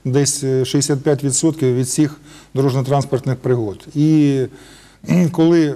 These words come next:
водій транспортного засобу перевищує швидкість руху, то, е, він попадає в лобове зіткнення. А лобове зіткнення, це ви розумієте, що це там травми,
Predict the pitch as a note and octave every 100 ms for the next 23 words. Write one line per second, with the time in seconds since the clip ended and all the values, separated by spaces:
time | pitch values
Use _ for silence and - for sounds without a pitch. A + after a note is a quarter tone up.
0 | - C3+ D3 D3 D#3 D3 D3 D3 C3 C#3+
1 | C3+ C#3 C3+ B2+ C3+ C#3 C3 C3 B2+ C3
2 | - B2 C#3 E3+ E3 D#3 D3 - - -
3 | _ - C#3+ C#3+ C3 A#2 G2 - _ _
4 | _ _ _ - G#2+ F#2 F#2+ A2 A2 A2+
5 | A2+ A#2+ C#3+ D#3+ C#3+ B2+ B2 A#2+ D3 C3+
6 | C#3+ D3+ E3+ D#3 - - - - _ _
7 | B2+ C#3+ D3+ D#3+ D3+ C#3+ C#3 A2+ G#2 A2
8 | B2+ D3 D#3 D#3+ D3 F3 D3 C3+ A#2+ D3
9 | C#3+ C3+ C#3 D3 C#3 C3 C3 C3 C3 C#3
10 | C3+ C#3 D#3 D3 B2 - B2 A2 C#3 B2+
11 | C3 B2 A2+ C#3 D3+ D3 B2